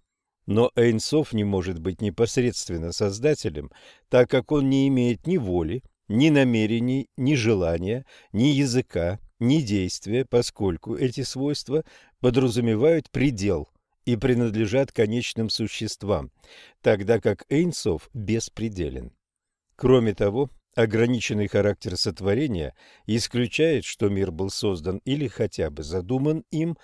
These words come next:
который не может не иметь желания, не создавать что-либо неподобное ему, безграничное и совершенное. С другой стороны, замысел, проявляющийся в устройстве,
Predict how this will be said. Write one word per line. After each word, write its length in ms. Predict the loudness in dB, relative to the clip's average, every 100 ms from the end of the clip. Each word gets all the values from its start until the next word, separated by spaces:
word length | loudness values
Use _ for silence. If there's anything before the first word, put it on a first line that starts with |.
| -20 -20 _
который 440 | 2 2 4 2 2
не 120 | 2
может 400 | 2 0 -2 -2
не 200 | -2 0
иметь 340 | 0 -2 -6 _ _ _ -6
желания, 800 | 0 2 2 0 -2 -2 -4 -6 _ _ -2
не 180 | 0 2
создавать 720 | 2 -2 2 2 2 2 0
что-либо 560 | -4 -2 -2 -2 -2 -4 -4
неподобное 920 | 0 0 0 0 0 0 0 -2 -2
ему, 460 | -2 -2 -2 -4 -8 _ _ -12
безграничное 1120 | 0 0 2 2 2 0 -6 -6 -4 -4 -6 _ _
и 120 | -6
совершенное. 920 | -4 -4 -4 -6 -4 -4 -6 -12 -14 _ _ _ _ _ _ _ _
С 180 | -8 -2
другой 400 | 2 2 4 2
стороны, 500 | 2 -2 -2 -2 -6 -10 _ _ -4
замысел, 640 | 0 2 2 0 -4 -6
проявляющийся 960 | -2 0 2 2 2 2 -2 -6 -4 -6
в 80 | -6
устройстве, 720 | -6 -6 -6 -6 -8 -6